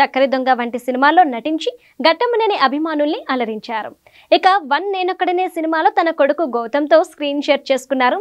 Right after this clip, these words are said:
మహేష్ బాబు. ఇక మోహన్ బాబు, మంచు విష్ణు. మోహన్ బాబు తన పెద్ద కొడుకు మంచు విష్ణుతో కలిసి గేమ్, పాండవులు, పాండవులు తుమ్మెద, రౌడీ వంటి సినిమాల్లో కలిసి నటించారు. ఇక మోహన్ బాబు, మంచు మనోజ్ అయితే మోహన్ బాబు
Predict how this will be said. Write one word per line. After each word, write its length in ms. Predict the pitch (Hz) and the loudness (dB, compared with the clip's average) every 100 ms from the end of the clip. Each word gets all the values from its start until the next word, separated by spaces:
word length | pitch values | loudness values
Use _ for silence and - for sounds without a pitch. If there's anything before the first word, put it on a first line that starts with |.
| 403 | -4
మహేష్ 260 | 277 247 240 226 | -4 -4 -4 -4
బాబు. 220 | 190 - - - 349 | -4 -8 -6 0 4
ఇక 80 | 415 359 | 4 2
మోహన్ 340 | 320 349 403 349 | -4 -2 -6 0
బాబు, 200 | 330 349 453 269 | 0 0 -4 -6
మంచు 260 | 247 277 247 | -8 -8 -8
విష్ణు. 260 | 240 - 240 - - | -8 -12 -16 -12 2
మోహన్ 300 | 262 359 440 330 | 4 4 2 4
బాబు 220 | 285 240 392 - | 4 4 0 0
తన 100 | 302 302 | -2 0
పెద్ద 160 | 254 240 330 | -2 0 0
కొడుకు 220 | 294 302 247 | 0 0 -2
మంచు 220 | 233 277 | -2 -4
విష్ణుతో 340 | 233 262 247 254 247 | -4 -6 -4 -2 -2
కలిసి 240 | 233 233 392 220 190 | -4 -4 -8 -8 0
గేమ్, 220 | 240 294 311 - _ - | 2 2 -2 -12 _ 2
పాండవులు, 480 | 311 392 427 415 415 427 | 2 6 4 4 0 0
పాండవులు 420 | 311 311 320 320 330 | 0 2 2 0 0
తుమ్మెద, 280 | 320 311 370 539 _ _ - 220 | 0 2 4 2 _ _ -6 0
రౌడీ 280 | 233 247 311 240 | 2 2 0 -2
వంటి 200 | 262 262 262 | -2 -2 -6
సినిమాల్లో 380 | 233 240 269 370 | -2 2 4 4
కలిసి 220 | 311 262 240 | 2 -4 -8
నటించారు. 460 | 220 214 - 135 - _ - 320 | -10 -12 -12 -12 -12 _ 0 4
ఇక 100 | 415 403 | 4 4
మోహన్ 320 | 302 320 381 339 | 2 0 -2 2
బాబు, 220 | 339 302 415 302 | 2 4 0 -2
మంచు 240 | 262 330 277 | -4 -4 -2
మనోజ్ 300 | 247 254 262 | 0 0 2
అయితే 160 | 262 466 - _ _ 240 | 0 -4 -8 _ _ 2
మోహన్ 300 | 254 294 277 | 2 2 2
బాబు 200 | 254 330 | 4 4